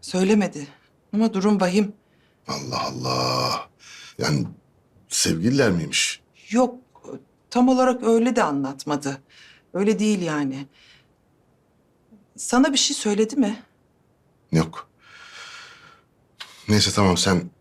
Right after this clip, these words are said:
Speaker 2: Kenan'a bir şey söyleme sakın.
Speaker 1: Ya ben, ben, ben, ben Kenan'ı kaybetmek istemiyorum. Onunla bir an önce konuşmamız lazım.
Speaker 2: Nevin, bu o kadar kolay bir şey değil.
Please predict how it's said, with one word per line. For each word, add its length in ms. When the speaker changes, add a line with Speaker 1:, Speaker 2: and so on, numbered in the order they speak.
Speaker 2:
Kenan'a 320
bir 60
şey 160
söyleme 280
sakın. 280
Speaker 1:
Ya 240
ben, 120
ben, 260
ben, 380
ben 240
Kenan'ı 300
kaybetmek 500
istemiyorum. 640
Onunla 340
bir 80
an 100
önce 240
konuşmamız 640
lazım. 320
Speaker 2:
Nevin, 400
bu 100
o 80
kadar 280
kolay 240
bir 40
şey 220
değil. 240